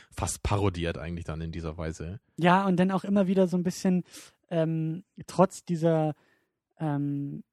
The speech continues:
Speaker 2: leicht angespannten Situation ja auch immer diese Momente eben einbaut, wie eben Wolf, der sich dann nochmal irgendwie für den Kaffee bedankt und,
Speaker 1: Ja, und
Speaker 2: und
Speaker 1: dann auch ihr Vincent, der halt irgendwie dann nicht so ange-,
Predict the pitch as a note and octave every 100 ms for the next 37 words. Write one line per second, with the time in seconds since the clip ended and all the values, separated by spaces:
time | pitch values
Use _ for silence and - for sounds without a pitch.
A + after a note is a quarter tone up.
0 | _ _ _ - D3 D3 F#3+ - F3+ F#3
1 | - F3+ F#3 E3 E3 F3 - F3+ F3+ F3+
2 | F3+ G3 G3 F3 F3+ F3+ F#3 G3 G3 F#3
3 | F#3+ G#3 A3 E3 C#3+ D#3+ E3 F3 E3+ D#3+
4 | E3 G3 - E3 D#3+ - E3 E3 E3 E3
5 | D#3+ D3+ E3+ D#3+ - G3 E3+ D#3+ E3+ F3+
6 | - D#3+ D3+ F2+ G2+ F#2+ F#2+ - G2 G2
7 | F#2+ G2 G#2 - G#2 G2 G2 F#2+ G2+ G2
8 | G2 G2+ G#2 G2+ G2+ G#2